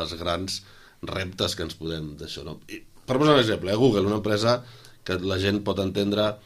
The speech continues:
que és de les més importants del món avui en dia i que realment és una mica d'això de l'economia creativa, no? Altres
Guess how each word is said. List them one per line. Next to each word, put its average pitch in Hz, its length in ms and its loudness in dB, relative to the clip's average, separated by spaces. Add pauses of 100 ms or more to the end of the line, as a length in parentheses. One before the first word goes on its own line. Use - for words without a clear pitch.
(360)
que 92 180 -2
és 92 100 -2
de 98 120 2
les 87 200 0
més 92 300 -2
importants 87 680 -4
del 87 160 -4
món 92 200 -4
avui 90 200 -2
en 85 120 -6
dia 95 240 -2 (500)
i 101 120 -4
que 95 120 -2
realment 101 340 0
és 104 160 2
una 107 180 2
mica 104 200 0
d'això 95 260 0
de 104 100 0
l'economia 92 500 -4
creativa, 82 480 -4
no? 87 220 -8
Altres 123 420 2